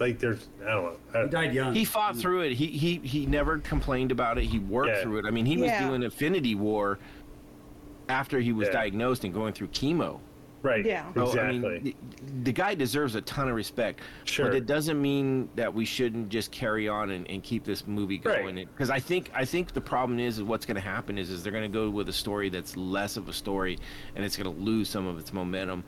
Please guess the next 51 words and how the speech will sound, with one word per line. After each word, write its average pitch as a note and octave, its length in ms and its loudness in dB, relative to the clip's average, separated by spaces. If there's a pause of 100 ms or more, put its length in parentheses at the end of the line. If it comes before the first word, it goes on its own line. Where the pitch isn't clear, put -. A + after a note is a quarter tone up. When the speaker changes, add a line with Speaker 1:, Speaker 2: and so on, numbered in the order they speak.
(220)
Speaker 3:
instead G#2 300 -2
of E2+ 120 -6
recasting F#2+ 600 -4
it. F2+ 120 -4 (520)
Um, F#2+ 400 -4
unless, D3 480 0
I C3+ 40 -4
mean, B2 240 0
unless A#2+ 320 0
for - 180 -6
some G#2+ 220 -2
reason G#2+ 260 -2
they G2+ 120 0
bring F#2+ 280 -2
back F#2+ 340 -2
someone F#2 400 -4
like, F2+ 360 -6 (100)
you F#2 140 -6
know, E2+ 260 -6 (120)
Michael F#2+ 260 -4
B. F2+ 160 -4
Jordan F#2 500 -2
and E2 160 -8
somehow F2 400 -4
find F#2+ 300 -2
a F2 60 -2
way F2+ 200 0
to, F2 560 -4 (240)
you F#2 100 -10
know, E2 220 -10 (520)
pull A#2 220 0
his A2 180 2
character G2+ 420 -2
back F#2+ 380 -2
and E2+ 100 -6
make F#2 180 -6
him G2+ 280 -4
the G2 80 -2
new F#2+ 120 0
Panther. F#2+ 600 -2
I F2 100 -2
don't, - 180 -10
I G2+ 120 -4
don't F2+ 160 -4
know E2+ 160 -4
how F2+ 240 -4
Speaker 1:
Who B2 60 2
Speaker 3:
they'll B3+ 100 2
Speaker 4:
Hon-, D#4+ 100 2
Speaker 3:
do F3 140 -6
Speaker 4:
honest, F#4 400 0